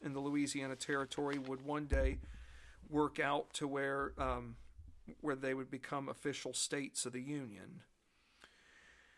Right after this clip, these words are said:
What was the mood of many, uh, passengers aboard the Clermont as she began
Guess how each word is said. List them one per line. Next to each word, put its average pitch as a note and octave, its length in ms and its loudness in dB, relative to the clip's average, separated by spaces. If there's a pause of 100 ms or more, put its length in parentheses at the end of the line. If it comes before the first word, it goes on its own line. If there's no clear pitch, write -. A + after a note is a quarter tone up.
(1000)
What F#3+ 160 10
was C4+ 200 6
the G3 80 6
mood G3 500 6
of D3 240 0
many, D#3+ 380 4
uh, C3+ 300 4
passengers C#3 1040 2
aboard D3 360 4
the C3+ 60 -2
Clermont C3+ 840 2 (480)
as B2+ 160 0
she E3 200 0
began D3 640 0